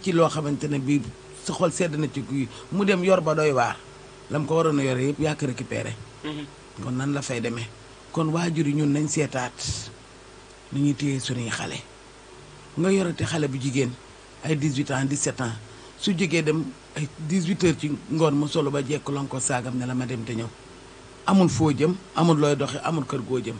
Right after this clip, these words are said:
Speaker 2: Mhm.
Speaker 1: Su ñëwee rek nuyu na papaam, dugg ci biir bu baay bi ne yaay ji ana diw,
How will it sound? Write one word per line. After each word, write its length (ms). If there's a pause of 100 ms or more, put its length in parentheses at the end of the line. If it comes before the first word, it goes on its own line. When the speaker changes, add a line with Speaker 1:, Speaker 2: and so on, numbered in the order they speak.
(120)
Speaker 2:
Mhm. 260
Speaker 1:
Su 180
ñëwee 320
rek 320
nuyu 280
na 100
papaam, 440 (260)
dugg 280
ci 80
biir 160
bu 120
baay 200
bi 120
ne 260 (240)
yaay 260
ji 80
ana 220
diw, 260